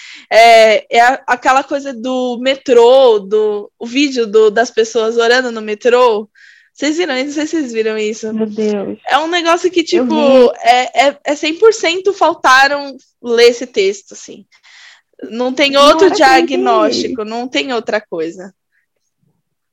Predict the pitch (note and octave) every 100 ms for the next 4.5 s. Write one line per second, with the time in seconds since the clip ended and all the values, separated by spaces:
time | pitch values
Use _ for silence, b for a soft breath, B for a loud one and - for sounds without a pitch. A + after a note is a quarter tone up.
0 | _ _ D4+ C#4+ C#4 - - C#4+ D4+ C#4+
1 | C#4 E4 F4 C4+ C#4 C4+ B3+ B3+ A#3 B3
2 | C#4 C4+ - C#4 D4+ G#4 - E4+ E4 E4
3 | F#4 G4+ C#5 A#4+ A4+ A#4 A4+ G#4+ A4 A4+
4 | A#4+ G4+ E4 D#4+ F4+